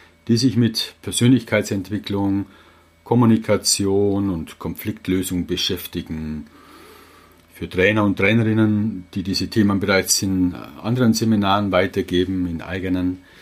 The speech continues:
soll er Impulse geben, wie Trainings noch erfolgreicher, äh, gestaltet werden können. Es geht mir darum, einen wertschätzenden Umgang mit uns selber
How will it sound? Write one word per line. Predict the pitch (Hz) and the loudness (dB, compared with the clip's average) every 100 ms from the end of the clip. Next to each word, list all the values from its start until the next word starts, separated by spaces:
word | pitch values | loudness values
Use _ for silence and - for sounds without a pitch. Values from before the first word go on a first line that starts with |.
| - - _ | -20 -20 _
soll | - 143 | 2 4
er | 123 | 4
Impulse | 120 113 123 123 117 | 2 4 2 4 0
geben, | 101 104 104 98 90 - | 2 2 2 0 -6 -8
wie | 90 | -4
Trainings | 87 87 92 90 90 | 0 2 2 0 -6
noch | 85 | -6
erfolgreicher, | 87 80 82 - 80 76 87 78 76 _ - - - - _ _ _ - | -8 -6 -6 -6 -8 -6 -6 -8 -10 _ -20 -20 -20 -20 _ _ _ -16
äh, | 87 | -10
gestaltet | - - 98 101 87 73 | -4 0 2 0 -2 -6
werden | 78 76 | -8 -10
können. | 69 71 67 67 65 - _ _ _ _ _ _ _ _ _ _ _ - - | -12 -12 -14 -16 -20 -20 _ _ _ _ _ _ _ _ _ _ _ -20 -16
Es | - | -12
geht | - 90 | -4 -2
mir | 90 | 2
darum, | 90 87 87 90 | 4 4 4 2
einen | - 85 82 82 | 0 -6 -4 4
wertschätzenden | 95 95 85 - 85 92 | 4 4 -4 -4 -4 -2
Umgang | 98 95 87 - - - _ | 0 2 0 -2 -14 -20 _
mit | - 92 | -8 -2
uns | 85 - | 0 0
selber | 85 90 92 73 | 0 2 0 -2